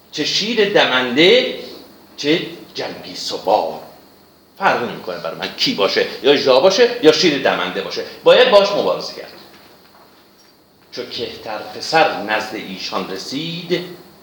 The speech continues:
خروشید. خب، پس می‌رسه به ایرج، می‌رسیم به کهتر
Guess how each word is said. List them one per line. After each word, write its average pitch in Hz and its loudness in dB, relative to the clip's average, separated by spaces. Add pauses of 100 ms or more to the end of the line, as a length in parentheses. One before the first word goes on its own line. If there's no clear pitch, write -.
(440)
خروشید. 147 -6 (600)
خب، 90 -2
پس 151 0 (640)
می‌رسه - -10
به 90 -8
ایرج، 82 -10 (460)
می‌رسیم 160 -10
به 170 2 (280)
کهتر - -16